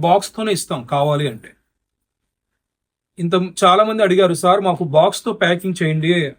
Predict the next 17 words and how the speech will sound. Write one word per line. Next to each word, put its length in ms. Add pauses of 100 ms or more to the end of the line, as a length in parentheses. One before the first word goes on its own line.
(100)
అనని 240 (140)
ఇంత 220
మునుపు 220
అడిగేవాళ్ళు 440
కదా. 160 (540)
నేను 220
ఇంక 160
నుంచి 180 (180)
బాక్సులతో 520 (100)
ప్యాకింగ్ 380
చేపిస్తాను. 420
ఏంటంటే, 360
కొద్దిగా 320 (840)
బాక్స్తో 920 (160)
చేయటం 380
వల్ల 140 (140)
పెద్దదిగా 420